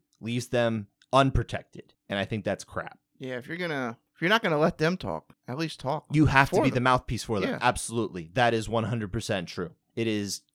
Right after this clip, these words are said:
Speaker 1: it, it is grade A B S to not provide any sort of way for accountability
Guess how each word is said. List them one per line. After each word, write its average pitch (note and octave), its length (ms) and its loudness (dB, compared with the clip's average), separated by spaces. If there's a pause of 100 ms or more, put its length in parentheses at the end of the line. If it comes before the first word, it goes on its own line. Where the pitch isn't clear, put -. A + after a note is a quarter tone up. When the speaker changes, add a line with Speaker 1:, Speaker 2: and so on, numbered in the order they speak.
(120)
Speaker 1:
it, C3 180 0
it C3 140 4
is A#2 240 2
grade A#2 280 2
A G#2 120 0
B F#2 220 -6
S - 320 -14
to E2+ 360 -8 (320)
not G#2 500 -2 (320)
provide G2+ 480 0
any C3 160 0
sort A#2+ 300 0
of G2 100 -6
way G2 480 -2 (100)
for A2+ 300 0
accountability F#2 1040 -4